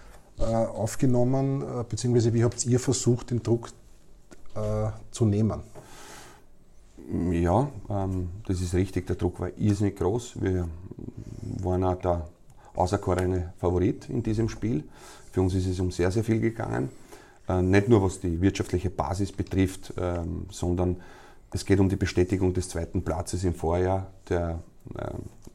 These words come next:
Speaker 2: das ja für uns alle auch ein riesengroßer Erfolg war, mit dem wir alle nicht gerechnet haben. Aber die Mannschaft hat, äh, sehr, sehr gute Saison gespielt mit all ihren,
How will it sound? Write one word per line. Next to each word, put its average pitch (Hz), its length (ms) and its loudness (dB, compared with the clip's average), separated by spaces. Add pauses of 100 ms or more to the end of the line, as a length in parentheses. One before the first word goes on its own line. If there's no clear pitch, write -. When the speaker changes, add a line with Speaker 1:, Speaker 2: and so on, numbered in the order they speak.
(240)
Speaker 2:
das 90 180 -6
ja 87 160 2
für 85 200 -2
uns 90 180 2
alle 87 240 2
auch 90 140 2
ein 90 80 0
riesengroßer 92 540 2
Erfolg 90 340 0
war, 92 280 0
mit 90 200 0
dem 90 180 2
wir 90 240 2 (520)
alle 90 220 2
nicht 92 240 0
gerechnet 90 460 2
haben. 92 320 2
Aber 92 180 -2
die 92 80 2
Mannschaft 87 460 -2
hat, 92 220 -2
äh, 95 100 -4 (680)
sehr, 95 260 0
sehr 98 120 -2
gute 101 260 0
Saison 90 300 -2
gespielt 92 360 -2
mit 92 220 -2
all 95 260 0
ihren, 92 300 0